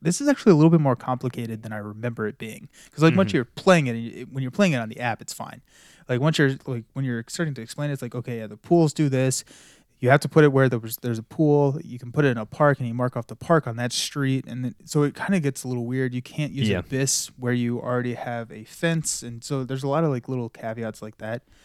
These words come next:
Speaker 2: Yeah.
Speaker 1: Whereas Cartographers is draw the shape. And if you can't draw the shape, draw a one square somewhere. And that's kind of, those are the, kind of the rules. And
Speaker 2: Gotcha.
Speaker 1: so
Speaker 2: Yeah.
Speaker 1: I,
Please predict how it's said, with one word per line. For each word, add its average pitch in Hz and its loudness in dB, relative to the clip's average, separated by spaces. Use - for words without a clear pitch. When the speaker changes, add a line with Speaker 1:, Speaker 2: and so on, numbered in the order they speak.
Speaker 2:
Yeah. 87 -8
Speaker 1:
Whereas 113 -4
Cartographers 131 0
is 113 -6
draw 117 0
the 110 -4
shape. - -6
And 110 -6
if 113 -12
you 131 -12
can't 143 -2
draw 131 -2
the 127 -2
shape, - -2
draw 120 0
a 117 -10
one 117 -4
square 117 -4
somewhere. 110 -14
And 113 -8
that's 117 -4
kind 113 -6
of, 107 -12
those 127 -2
are 120 -2
the, 117 -4
kind 131 -6
of 117 -4
the 107 -10
rules. 104 -14
And 117 -20
Speaker 2:
Gotcha. 98 -4
Speaker 1:
so 110 -6
Speaker 2:
Yeah. - -14
Speaker 1:
I, 135 8